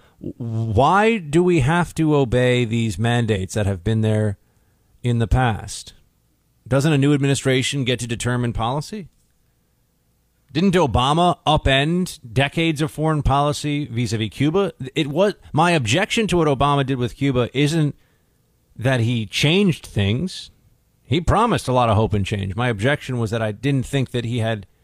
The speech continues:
achieved anything by changing it, and he had traded away a lot in the process. Didn't get any concessions from the Cuban government, just decided to release the pressure.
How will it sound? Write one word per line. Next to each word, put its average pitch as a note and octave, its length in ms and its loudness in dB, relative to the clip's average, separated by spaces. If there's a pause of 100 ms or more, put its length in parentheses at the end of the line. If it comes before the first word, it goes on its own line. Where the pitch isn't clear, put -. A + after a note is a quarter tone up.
(600)
achieved F3 600 0
anything G#2 600 -2 (640)
by G#2+ 240 2
changing A2 460 0
it, A#2+ 180 0
and A#2 220 0
he A#2 160 -2
had A2 280 -2
traded C#3+ 360 0
away B2 180 2
a A#2 60 0
lot A2+ 260 2
in G#2+ 40 -2
the G#2+ 60 0
process. - 640 -6 (800)
Didn't C3 200 2
get A#2 100 4
any D3 140 2
concessions B2 840 0 (460)
from C3 300 0
the A#2 80 0
Cuban G#2 340 0
government, G#2 460 0
just G#2 300 -2
decided G#2+ 500 0
to A2+ 100 -4
release G#2 340 -2
the A#2 60 -6
pressure. - 460 -4